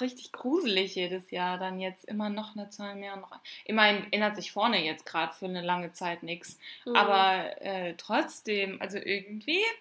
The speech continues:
Speaker 1: ist das ein bisschen gruselig, aber das ist genau das, was du sagtest.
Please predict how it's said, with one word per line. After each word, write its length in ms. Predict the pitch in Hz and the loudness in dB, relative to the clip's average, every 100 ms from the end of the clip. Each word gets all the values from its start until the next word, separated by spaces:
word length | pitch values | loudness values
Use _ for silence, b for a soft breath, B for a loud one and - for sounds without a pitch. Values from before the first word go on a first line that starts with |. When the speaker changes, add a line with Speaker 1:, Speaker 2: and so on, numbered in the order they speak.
| _ _ _ - | _ _ _ -10
Speaker 1:
ist 100 | 320 | -6
das 140 | 330 | -4
ein 80 | 320 | -4
bisschen 260 | 302 320 311 | -6 -6 -6
gruselig, 600 | 294 285 214 196 190 202 | -2 -2 -2 -4 -4 -4
aber 160 | 208 | -4
das 100 | 202 208 | -6 -10
ist 60 | - | -10
genau 220 | 226 226 | -6 -6
das, 180 | 233 226 | -6 -10
was 140 | 220 | -12
du 100 | 233 | -10
sagtest. 720 | 214 220 233 - 208 202 - | 0 0 0 -8 -14 -14 -16